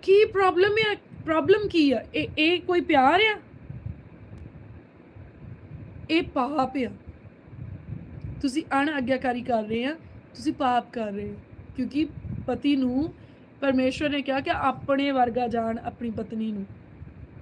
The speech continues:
ਪਤਨੀ ਨੂੰ ਵੀ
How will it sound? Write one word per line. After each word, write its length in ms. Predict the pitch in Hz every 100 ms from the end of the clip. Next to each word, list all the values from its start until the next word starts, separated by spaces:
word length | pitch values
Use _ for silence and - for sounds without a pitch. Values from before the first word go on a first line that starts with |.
| - - - - - - - - - - - - - - - - - - - -
ਪਤਨੀ 600 | 330 330 381 370 415 415
ਨੂੰ 500 | 381 277 285 339 349
ਵੀ 320 | 269 294 349